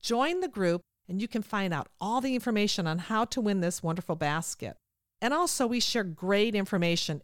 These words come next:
in our Facebook group. It's new, and so we'd like you to join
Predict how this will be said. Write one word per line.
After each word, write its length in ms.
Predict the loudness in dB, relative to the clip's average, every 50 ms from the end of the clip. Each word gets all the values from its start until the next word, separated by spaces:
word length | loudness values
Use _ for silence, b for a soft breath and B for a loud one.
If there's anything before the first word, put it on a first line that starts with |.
| -4 -2
in 140 | -2 0
our 100 | 2 0
Facebook 520 | 0 2 0 0 0 0 -2 -4 -6 -8 -6
group. 280 | -4 -4 -4 -4 -4 -2
It's 260 | 0 0 0 0 0
new, 400 | 2 4 6 6 6 4 2 0 -2 -6 _
and 180 | -4 -2 -2 0
so 140 | -2 -2 -2
we'd 160 | 0 0 2
like 240 | 2 0 0 0 -2
you 60 | -2
to 100 | -2 -2
join 580 | -2 0 2 2 4 4 2 2 0 -2 -4